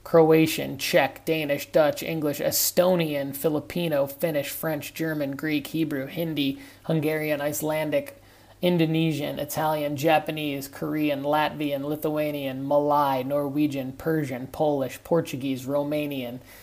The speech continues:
Russian, Serbian, Slovak, Slovenian, Spanish, Swedish, Tamil, Telu-, Telugu, Thai, Turkish, Ukrainian, Urdu, and Vietnamese. So there's every major language just about is in Google Ads. You can run your campaign from anywhere, but I highly recommend that you, if you're looking to do,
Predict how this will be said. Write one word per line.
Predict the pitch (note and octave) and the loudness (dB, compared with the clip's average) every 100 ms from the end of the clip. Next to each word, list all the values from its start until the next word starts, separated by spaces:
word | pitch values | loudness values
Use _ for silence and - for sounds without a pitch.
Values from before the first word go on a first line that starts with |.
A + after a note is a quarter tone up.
| - - | -20 -4
Russian, | D#3+ E3 D#3+ C#3+ C#3 | 8 8 8 4 -4
Serbian, | - E3 D3 C3+ C3+ | 4 6 6 0 -2
Slovak, | - D#3+ D#3 C3+ A#2+ | 4 6 8 4 0
Slovenian, | - E3 D#3 D#3+ D#3 C#3 C#3 | 4 8 8 6 0 -4 -4
Spanish, | - - E3+ D#3+ C#3+ - - | -4 -2 0 0 -2 -4 -4
Swedish, | D#3 E3+ D3+ - - - - - | 0 2 2 -2 -8 -16 -20 -8
Tamil, | - E3 D#3+ E3 D3 C3+ | 0 2 2 2 2 0
Telu-, | - E3+ E3 E3+ - | 2 4 4 2 2
Telugu, | E3 E3 E3+ D#3 D3+ | 2 4 4 2 -4
Thai, | C#3 - E3 D3 C#3+ C3+ - - - | -2 2 4 4 2 -2 -14 -20 0
Turkish, | F3+ E3+ E3+ - | 4 4 4 2
Ukrainian, | D#3+ D#3 - E3+ D#3+ D#3 - | 0 0 2 2 2 0 2
Urdu, | F3 E3+ E3 D#3+ | 2 4 6 4
and | C#3+ C3+ | 2 2
Vietnamese. | D3+ D3+ D3 D3 D3 C3+ C3+ | 0 0 -4 -6 -6 -6 -4
So | - | 0
there's | E3 D#3+ D3+ - - - - _ - | 2 2 -2 -8 -20 -20 -20 _ 4
every | G#3+ G3 A3+ | 6 6 6
major | F#3+ F#3+ D#3+ E3+ | 8 6 6 4
language | D#3+ D#3+ D#3+ D3+ C3 | 4 4 4 2 2
just | D#3 D3+ | -2 0
about | D3 D3 C#3+ C#3+ | 0 4 4 2
is | C#3+ C#3 | -2 -6
in | D3 C3+ | -6 -2
Google | D#3 D3 D3 | -2 2 2
Ads. | D3 D3 D3 | 2 2 0
You | |
can | D3+ D3+ | -2 0
run | D#3 D#3 | 0 0
your | D3+ | -2
campaign | - E3 C#3 D#3+ D3+ | -4 -4 -2 -4 -4
from | C#3 D3 | -6 -4
anywhere, | D#3 D3+ C#3+ C#3+ | -2 0 4 6
but | C#3 | 6
I | D3 | 2
highly | D3 F#3+ G3+ G3 | 4 6 8 8
recommend | F3 E3+ D#3 D#3 D#3 | 8 6 2 -2 0
that | D3 | -2
you, | - D#3 D3+ D3 D3 | -2 0 0 0 0
if | D#3 | 0
you're | E3 | 2
looking | F3 F3+ E3+ | 4 4 2
to | |
do, | C#3+ E3 D#3+ D#3 | 2 0 0 -2